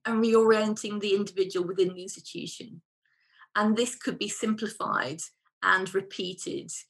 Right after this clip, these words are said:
It could become louder. So rather than actually seeing there might be a way that we, we could talk to the patient, it actually became more of a reduction to the essentials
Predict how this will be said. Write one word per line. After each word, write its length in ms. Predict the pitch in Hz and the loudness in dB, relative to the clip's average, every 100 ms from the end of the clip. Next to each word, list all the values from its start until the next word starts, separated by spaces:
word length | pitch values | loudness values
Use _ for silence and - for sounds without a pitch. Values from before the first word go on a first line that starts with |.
| _ _ _ | _ _ _
It 180 | 190 190 | -6 -4
could 160 | - - | -4 -4
become 320 | - - 170 | -4 -2 2
louder. 680 | 190 233 240 233 226 226 233 - - | 6 8 10 10 8 4 2 -6 -18
So 340 | - 254 247 247 - | 0 6 6 6 2
rather 280 | 262 294 294 | 8 10 10
than 100 | 285 | 6
actually 260 | 262 - 233 | 6 2 -6
seeing 480 | - 247 233 - - _ _ _ _ | -2 0 0 -2 -8 _ _ _ _
there 80 | 247 | 2
might 360 | 233 240 226 - | 6 8 6 0
be 160 | 233 | 0
a 60 | 233 | 2
way 280 | 226 220 220 | 4 2 2
that 180 | 196 208 | 0 -2
we, 240 | 202 - _ _ | -8 -10 _ _
we 100 | 214 | -12
could 280 | - 220 175 - - _ _ | -8 -8 -8 -12 -20 _ _
talk 300 | - 240 190 | -2 0 0
to 80 | - | -4
the 300 | 185 196 196 - | 0 0 0 -4
patient, 640 | 233 208 - 196 208 - - _ _ _ | -4 -4 -2 -6 -6 -12 -18 _ _ _
it 100 | 196 | -2
actually 520 | 214 220 - 208 - _ _ _ | 0 0 -2 -6 -6 _ _ _
became 360 | 214 220 214 196 | -12 -6 -4 -2
more 320 | 202 202 202 | 2 4 4
of 100 | 180 | 4
a 40 | 185 | 4
reduction 920 | 180 170 208 202 - 185 175 175 175 _ _ _ _ - - | 2 4 0 0 -6 -8 -6 -8 -10 _ _ _ _ -14 -4
to 360 | 196 185 180 - _ _ _ _ | -2 -2 -4 -8 _ _ _ _
the 300 | 175 180 - | 2 2 -2
essentials 1040 | 214 - 220 226 233 - 185 156 156 - | -8 -4 2 2 2 2 0 0 -4 -8